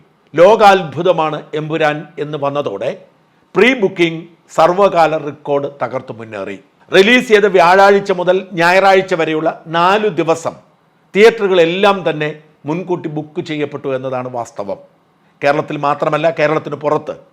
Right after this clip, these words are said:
പ്രത്യേകിച്ച് വിദേശ രാജ്യങ്ങളിലും ഇതിനു മുമ്പ് ഒരു സിനിമയ്ക്കും കിട്ടാത്ത തരത്തിലുള്ള ബുക്കിംഗ് ഉണ്ടായി. സാധാരണഗതിക്ക് ഒരു സിനിമ റിലീസ് ചെയ്യുമ്പോൾ എല്ലാ ചാനലുകളിലും പത്രങ്ങളിലും പരസ്യമുണ്ടാവാറുണ്ട്. അതൊന്നും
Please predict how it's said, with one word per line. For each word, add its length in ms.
പ്രത്യേകിച്ച് 400
വിദേശ 360
രാജ്യങ്ങളിലും 580
ഇതിനു 280
മുമ്പ് 280
ഒരു 220
സിനിമയ്ക്കും 480
കിട്ടാത്ത 480
തരത്തിലുള്ള 400
ബുക്കിംഗ് 400
ഉണ്ടായി. 260
സാധാരണഗതിക്ക് 680
ഒരു 120
സിനിമ 160
റിലീസ് 320
ചെയ്യുമ്പോൾ 340
എല്ലാ 160
ചാനലുകളിലും 680
പത്രങ്ങളിലും 580
പരസ്യമുണ്ടാവാറുണ്ട്. 840
അതൊന്നും 360